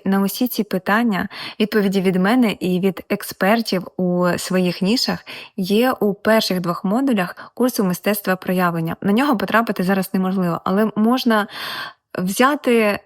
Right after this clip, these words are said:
ці модулі на самостійну роботу. Нижче під відео ви знайдете посилання, за яким можна придбати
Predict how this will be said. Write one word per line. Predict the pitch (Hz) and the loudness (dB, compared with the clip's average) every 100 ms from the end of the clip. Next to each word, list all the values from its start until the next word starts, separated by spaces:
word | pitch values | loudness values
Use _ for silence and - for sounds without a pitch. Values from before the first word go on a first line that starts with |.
| _ | _
ці | - 208 | -4 0
модулі | 214 302 262 202 - | 2 4 4 2 2
на | 196 254 | 2 2
самостійну | - 208 196 - 220 208 196 | 2 0 0 0 0 0 0
роботу. | 180 175 170 - - | 0 -2 -2 -4 0
Нижче | 208 247 294 233 | 2 2 0 -4
під | - 185 | -2 -4
відео | 196 240 226 196 170 - | 0 0 2 0 0 -4
ви | 190 208 269 | -2 0 0
знайдете | 226 180 196 208 196 196 180 - - - | 0 0 2 0 0 -2 -2 -4 -16 -6
посилання, | 226 - 202 175 175 226 - - - | -2 0 2 2 2 0 -4 -12 -16
за | - 208 | -2 0
яким | 202 254 285 - | 2 0 -2 -4
можна | 202 220 240 196 | 0 2 2 0
придбати | - 175 170 220 220 196 | 0 -2 0 0 0 -2